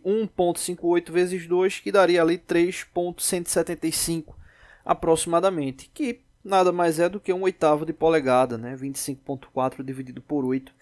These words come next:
dá esse três ponto um sete cinco milímetros, né? Então, a espessura dessa peça final,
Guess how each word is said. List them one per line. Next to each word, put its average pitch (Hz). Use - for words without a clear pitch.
dá 127
esse 131
três 139
ponto 135
um 143
sete 135
cinco 139
milímetros, 139
né? 135
Então, 139
a 160
espessura 196
dessa 185
peça 156
final, 151